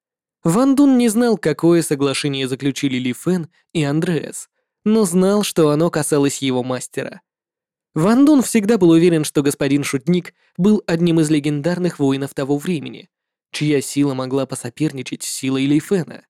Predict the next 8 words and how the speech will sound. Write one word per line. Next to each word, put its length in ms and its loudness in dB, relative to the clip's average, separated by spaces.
И 100 0
теперь 280 2
было 260 4
понятно, 460 0
что 240 -2
он 160 -2
был 140 -2
прав. 400 -12